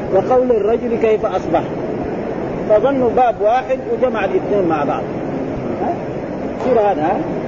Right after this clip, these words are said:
فالباب المعانقة ما أتى به، لأن ما وجد حديث، نعم، على شرط. وقد ثبت عن رسول الله صلى الله عليه وسلم المعانقة، منها حديث ساق الحافظ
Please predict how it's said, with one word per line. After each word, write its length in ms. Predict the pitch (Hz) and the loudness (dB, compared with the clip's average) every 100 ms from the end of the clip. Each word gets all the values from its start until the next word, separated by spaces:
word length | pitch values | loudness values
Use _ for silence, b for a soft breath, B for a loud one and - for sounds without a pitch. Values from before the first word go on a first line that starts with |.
| - | 0
فالباب 300 | 196 247 247 | 2 4 2
المعانقة 560 | 214 196 202 277 - 254 | 2 2 0 2 2 2
ما 260 | 254 247 | 0 0
أتى 200 | 202 196 | 2 2
به، 140 | 156 147 180 | 2 2 2
لأن 260 | 226 208 | 2 2
ما 240 | 247 240 214 | 2 2 4
وجد 280 | 220 208 160 170 | 4 2 0 0
حديث، 300 | 175 208 185 - - 120 104 | 2 2 2 -2 -6 -4 -2
نعم، 240 | 180 214 175 | 0 0 4
على 220 | 196 175 | 4 4
شرط. 180 | 190 139 - - - - - 170 | 2 0 -2 -6 -6 -4 -4 2
وقد 280 | 196 196 214 - | 2 4 2 2
ثبت 300 | 285 208 190 | 2 4 2
عن 460 | 170 277 - 156 | 0 -2 -4 -2
رسول 220 | 165 - 240 | -2 0 2
الله 240 | 202 196 | 4 4
صلى 160 | 170 175 | 2 0
الله 100 | - | 0
عليه 40 | |
وسلم 160 | 214 185 165 | 2 2 2
المعانقة، 680 | 165 156 185 220 202 220 240 - - - - 233 | 2 2 2 2 2 0 0 -4 -6 -6 -4 0
منها 200 | 226 180 | 2 2
حديث 280 | - 220 185 208 170 - | 2 2 2 0 0 2
ساق 140 | 214 190 | 2 2
الحافظ 380 | 151 165 170 | -2 2 0